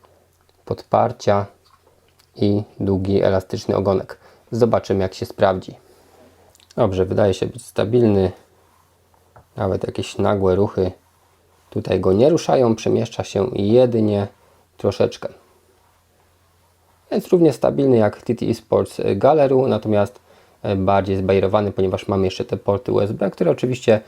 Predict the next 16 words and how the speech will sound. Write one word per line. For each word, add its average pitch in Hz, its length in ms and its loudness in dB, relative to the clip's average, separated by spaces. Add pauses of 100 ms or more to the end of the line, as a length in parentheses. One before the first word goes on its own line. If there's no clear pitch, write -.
(260)
e, 104 100 -2
bywają 104 340 0
przydatne. 101 380 -2
Samą 165 280 0
myszkę 135 300 2
możemy 113 320 4
tu 107 100 -2
podłączyć, 104 480 -2
możemy 98 280 -2
podłączyć 98 340 -4
sobie 95 140 -4
jakiś - 240 -8
pendrive 101 520 0 (320)
czy - 180 -2
inne 101 340 2
urządzenie. 101 580 0